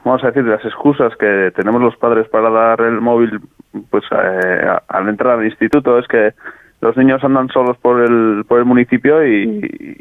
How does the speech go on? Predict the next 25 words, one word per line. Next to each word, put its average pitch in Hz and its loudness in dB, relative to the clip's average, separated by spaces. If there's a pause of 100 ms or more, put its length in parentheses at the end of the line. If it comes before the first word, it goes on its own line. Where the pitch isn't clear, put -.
(120)
y 117 0
tengo, 113 0
tengo 127 2
que 117 -2
comunicar 113 -2
con 113 -2
él, 147 0
pues, 113 -2
por, 110 0
por 110 -4
si 110 -6
le 110 0
pasa 135 -4
algo 165 2
o 123 0
tiene 139 0
algún 123 0
problema. 123 0 (920)
Y 123 2
bueno, 117 4
es 110 0 (180)
quitar 110 -4
ese 95 -8
miedo, 90 -6
¿no? 110 -6